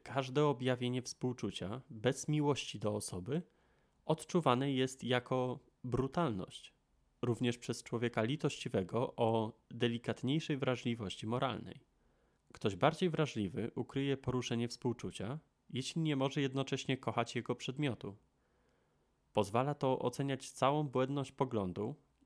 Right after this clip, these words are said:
jakoby miłość można było sprowadzić do współodczucia. Gdziekolwiek jednak powstała ta teoria,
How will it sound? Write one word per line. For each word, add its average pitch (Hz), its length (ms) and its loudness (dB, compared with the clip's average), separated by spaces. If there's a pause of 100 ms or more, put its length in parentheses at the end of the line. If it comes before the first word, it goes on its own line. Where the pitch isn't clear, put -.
jakoby 117 420 2
miłość 135 580 0
można 151 320 -2
było 139 220 2
sprowadzić 123 600 0
do 117 320 4
współodczucia. - 840 -6 (1800)
Gdziekolwiek 135 600 2
jednak 160 340 0
powstała 135 500 2
ta - 120 0
teoria, 98 600 2